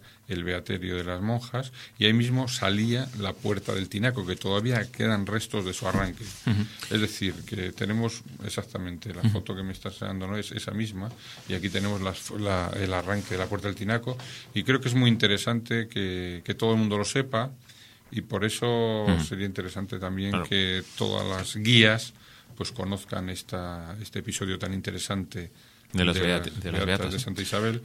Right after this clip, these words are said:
Speaker 1: y cuando pasen por ahí, pues, lo com-, que, que
Speaker 2: Es
Speaker 1: lo
Speaker 2: que
Speaker 1: comentaron.
Speaker 2: no es una fachada, mm, de gran,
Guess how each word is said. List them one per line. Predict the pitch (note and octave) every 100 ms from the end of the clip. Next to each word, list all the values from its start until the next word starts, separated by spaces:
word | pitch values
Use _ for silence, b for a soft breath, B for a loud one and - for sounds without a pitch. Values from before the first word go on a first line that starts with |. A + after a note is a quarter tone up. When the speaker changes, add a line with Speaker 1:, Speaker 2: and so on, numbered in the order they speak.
| B B
Speaker 1:
y | C#3+
cuando | - G2 F#2
pasen | - - F#2+
por | G2 F2+
ahí, | G2
pues, | - F2
lo | F2+
com-, | G#2 F#2+ F2
que, | -
que | F2+ G2+
Speaker 2:
Es |
Speaker 1:
lo |
Speaker 2:
que | F#2
Speaker 1:
comentaron. | G#2 F#2+ F#2 G2+ F2+ F2+ F2
Speaker 2:
no | G2 G2
es | G2
una | F#2 F#2 -
fachada, | - - G2 F2+
mm, | E2+ - G#3+ F3 D2+ C#2 C2+ D2
de |
gran, | E2 F2+ F2+ F2+ F2 E2+ E2